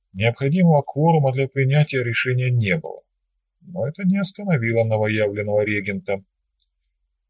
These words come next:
Дальше началась настоящая свистопляска. Для начала Владимир приказал взять под стражу семьи тех моряков, что перебрались вместе с Чихачевым в Кронштадт. Здешний народ был непривычен к взятию заложников.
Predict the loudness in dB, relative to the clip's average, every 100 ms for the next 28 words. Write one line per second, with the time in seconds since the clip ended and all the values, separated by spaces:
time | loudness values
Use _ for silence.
0 | _ -8 -2 0 0 -2 -2 2 2 0
1 | -4 -4 0 0 0 0 -2 -4 -6 -6
2 | -6 -2 0 0 -4 -14 _ _ _ _
3 | -4 -4 -6 -6 -4 -2 0 2 0 -2
4 | -8 -4 -4 -2 -2 -2 -4 -4 -6 -4
5 | 0 0 0 -4 -2 -4 -6 -8 -10 -6
6 | -6 -6 -6 -2 -2 -4 _ _ _ _
7 | -12 -4 -4 -2 -2 0 0 0 0 0
8 | 0 -4 -4 -2 -2 -2 -2 0 0 0
9 | -2 -2 -4 -4 -4 _ _ _ _ _
10 | _ _ _ _ _ _ _ _ _ -8
11 | -4 -4 -4 -2 0 0 -2 -2 -2 -2
12 | 0 0 0 -4 -4 -2 -2 -2 -2 0
13 | -2 -6 -12 -20